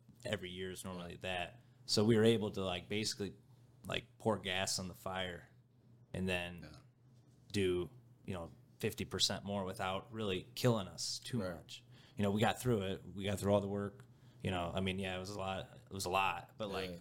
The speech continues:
Speaker 1: you know, what isn't?
Speaker 3: Right.
Speaker 1: So, I mean, if you can get that reoccurring where you get some inbound, I mean, that's when the, like, private equity, that's when they're licking their chops, looking at stuff
Speaker 2: Yeah,
Speaker 1: like that.
Speaker 2: exactly.
Speaker 3: Ain't nothing like inbound leads.
Speaker 1: Yeah, right.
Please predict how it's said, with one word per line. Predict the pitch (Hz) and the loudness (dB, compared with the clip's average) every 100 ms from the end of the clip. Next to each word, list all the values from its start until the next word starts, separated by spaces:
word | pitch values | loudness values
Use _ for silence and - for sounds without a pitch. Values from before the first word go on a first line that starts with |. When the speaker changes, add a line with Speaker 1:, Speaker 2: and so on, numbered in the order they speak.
| 90 | -8
Speaker 1:
you | |
know, | 90 - - | -8 -8 -4
what | 95 98 | 0 2
isn't? | 95 87 78 - - - | 2 0 -6 -18 -20 -16
Speaker 3:
Right. | 101 98 87 - | -8 -6 -6 -6
Speaker 1:
So, | - 90 85 | -4 -4 -2
I | 110 | 0
mean, | 107 95 | 0 0
if | - | -2
you | 127 | 0
can | 120 | 2
get | 113 | 2
that | 104 104 | 2 2
reoccurring | 104 107 101 117 113 107 101 92 | 4 2 2 2 4 4 2 0
where | 95 | -4
you | 98 | 2
get | 101 101 | 2 2
some | - 87 | -2 4
inbound, | 110 101 98 92 | 6 6 4 2
I | |
mean, | 95 95 | 0 4
that's | 104 110 | 4 4
when | - 101 | 0 -4
the, | - - | -6 -10
like, | 95 90 - - - - - | -6 -6 -8 -20 -20 -14 -2
private | 104 90 92 | 0 0 -4
equity, | 92 92 87 87 | -4 -6 -6 -6
that's | 92 90 - | -8 -6 -6
when | 87 80 - - - - | -6 -8 -14 -20 -20 -8
they're | 92 | -2
licking | 92 92 90 | 0 -2 -2
their | 87 | -4
chops, | 85 - 92 92 - - - | -4 0 -2 -2 -10 -12 -8
looking | 95 90 | -8 -4
at | 87 | -2
stuff | 85 104 | -2 0
Speaker 2:
Yeah, | 90 | -2
Speaker 1:
like | 95 | 0
that. | |
Speaker 2:
exactly. | 87 95 101 - - | 0 0 -4 -10 -8
Speaker 3:
Ain't | 113 117 | 0 4
nothing | 123 123 113 | 4 4 4
like | 104 98 - | 4 2 4
inbound | 104 98 95 95 95 95 | 6 6 6 6 6 4
leads. | 85 80 73 69 120 147 | 4 4 2 0 0 -2
Speaker 1:
Yeah, | |
right. | 110 | -4